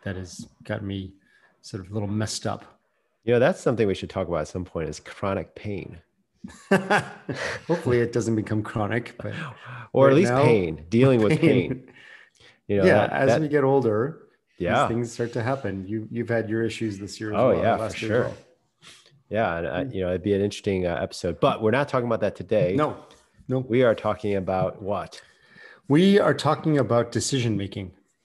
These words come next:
Speaker 2: Decision making. What is that?
Speaker 1: How we
Speaker 2: What does
Speaker 1: make
Speaker 2: that even,
Speaker 1: decisions.
Speaker 2: what, like, what, what does that even mean? I mean, obviously that's, yeah, I, you know, I think we, we talk about just keeping this broad necessarily, but, you know, not decisions necessarily in business or anything like that.
Speaker 1: Right.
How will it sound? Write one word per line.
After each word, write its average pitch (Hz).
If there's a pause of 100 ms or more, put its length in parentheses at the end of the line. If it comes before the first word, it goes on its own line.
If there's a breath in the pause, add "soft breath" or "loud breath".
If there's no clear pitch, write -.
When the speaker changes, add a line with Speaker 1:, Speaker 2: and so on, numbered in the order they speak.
(180)
Speaker 2:
Decision 110
making. 98
What 131
is 190
that? 190
Speaker 1:
How 139
we 147
Speaker 2:
What 139
does -
Speaker 1:
make 139
Speaker 2:
that 117
even, 107
Speaker 1:
decisions. -
Speaker 2:
what, 143
like, 104
what, -
what 113
does 143
that 139
even 95
mean? 95
I 101
mean, 127
obviously 156
that's, 110 (420 loud breath)
yeah, 123
I, 90
you 113
know, 107
I 107
think 185
we, 139
we 113
talk 113
about 98
just 95
keeping 95
this 85
broad 95
necessarily, 80
but, 80
you 82
know, 76
not 95
decisions 92
necessarily 85
in 80
business 82
or -
anything 80
like 78
that. 85
Speaker 1:
Right. 98